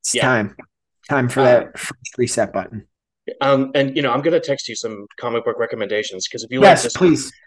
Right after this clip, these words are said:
Speaker 2: if you like this movie, there's, there's some comics I think you would love too.
Speaker 1: Please,
Speaker 2: Um,
Speaker 1: please, please do
Speaker 2: so,
Speaker 1: so.
Speaker 2: uh, so Nico, this, uh,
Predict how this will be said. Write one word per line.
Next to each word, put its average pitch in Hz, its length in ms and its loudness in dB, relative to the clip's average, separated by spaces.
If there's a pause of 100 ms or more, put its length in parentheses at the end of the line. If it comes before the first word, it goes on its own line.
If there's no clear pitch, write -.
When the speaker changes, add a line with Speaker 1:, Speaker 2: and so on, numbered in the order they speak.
(140)
Speaker 2:
if 127 120 -2
you 151 100 2
like 151 180 4
this 151 160 -2
movie, 127 240 2
there's, 117 280 -4
there's 131 160 -6
some 127 80 -12
comics 113 400 -6
I 104 60 -8
think 92 220 -18
you 92 60 -18
would 87 120 -8
love 82 180 -2 (100)
too. 78 160 -6 (200)
Speaker 1:
Please, 143 240 2
Speaker 2:
Um, 92 300 0 (100)
Speaker 1:
please, 120 280 0
please 120 240 0
do 113 140 -2
Speaker 2:
so, 98 260 0 (100)
Speaker 1:
so. - 60 -20 (680)
Speaker 2:
uh, 117 400 2
so 147 260 4
Nico, 147 300 2
this, 160 280 -6
uh, 147 120 4